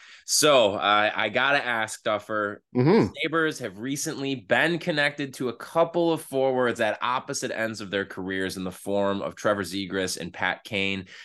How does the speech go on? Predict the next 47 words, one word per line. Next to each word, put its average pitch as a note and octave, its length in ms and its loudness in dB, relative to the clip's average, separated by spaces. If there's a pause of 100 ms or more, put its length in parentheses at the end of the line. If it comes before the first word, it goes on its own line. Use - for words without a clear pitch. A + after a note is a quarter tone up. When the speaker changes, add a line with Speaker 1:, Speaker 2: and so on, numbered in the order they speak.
Speaker 1:
Now, A#2 100 6
we F#3 80 8
Speaker 2:
Mm. D#3 40 8
Speaker 1:
don't B2+ 140 4
know C3 120 2
the B2+ 100 0
full C3 240 4
extent A#2+ 480 0
of A2 200 2
the A2 100 -2
interest G#2+ 540 -4
or G2+ 60 -4
what F#2+ 160 0
conversations F#2+ 720 -4
have G#2+ 300 2
or G2 60 -2
have F#2 140 -4
not F2 200 -6
happened, G#2+ 520 0 (340)
but C3+ 260 4
the B2 80 0
conversations A#2 800 -2
on G2+ 320 0
both C3+ 300 0
have C#3+ 220 0
been D#3+ 160 2
pretty D3 240 0
interesting. G#2 640 -6 (280)
So B2+ 300 8
I'm A#2+ 220 6
curious G#3+ 500 2
where C#3+ 280 2
you F#3 200 -2
stand D#3 460 0
on C3+ 220 2
both C3 360 -2
players C#3 480 -2
and G#2+ 100 -10
how B2 280 -2
you B2 240 -4
feel, A#2 480 -2
if D3+ 240 0
you B2 160 0
feel, G2 300 -2
I F2+ 100 -2
should F2+ 200 -10
say, F#2+ 360 -2